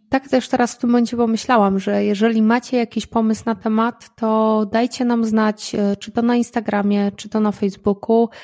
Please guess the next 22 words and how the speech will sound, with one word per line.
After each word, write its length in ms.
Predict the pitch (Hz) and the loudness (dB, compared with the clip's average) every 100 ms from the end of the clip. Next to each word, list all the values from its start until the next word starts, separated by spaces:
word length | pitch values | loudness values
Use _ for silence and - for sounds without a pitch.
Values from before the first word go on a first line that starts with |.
| - - 214 | -20 -20 -6
czy 160 | - | 0
jest 340 | 220 214 214 214 | 0 0 -2 -4
jakaś 760 | 208 - 202 202 196 190 - - | -6 -6 -4 -2 -2 -6 -8 -6
rzecz, 380 | 185 220 240 - | 0 2 2 -4
która 340 | - 208 202 | -4 0 0
was 280 | 196 196 - | 0 -4 -8
szczególnie 580 | - - 190 220 214 220 | -8 -6 0 2 2 2
zainteresowała, 1040 | 220 214 214 220 214 226 208 226 247 254 | 2 0 0 -2 -2 -4 -2 0 2 2
a 80 | 220 | 2
może 460 | 214 208 214 214 214 - _ | 0 0 0 0 -2 -12 _
coś, 280 | - 247 226 | -2 0 0
o 100 | - | -4
czym 200 | - 214 | -4 -2
mówiłyśmy 840 | 214 214 220 226 214 - 208 208 | 0 2 2 2 0 -2 -2 -2
w 80 | 196 | 0
jednym 460 | 208 202 208 208 202 | -2 0 -2 0 -2
z 100 | - | -6
odcinków, 800 | 220 - - 233 220 202 196 - 202 | -10 -8 -2 -2 0 -2 -2 -4 -10
chcielibyście, 640 | - 208 202 190 196 - 190 | -6 -2 0 0 -2 -4 -4
żebyśmy 640 | 190 190 202 190 190 190 | -2 -4 -2 0 0 -2
trochę 280 | 190 190 196 | -4 -6 -2
zgłębiły 720 | 196 196 214 208 233 226 202 | 0 2 4 4 4 4 2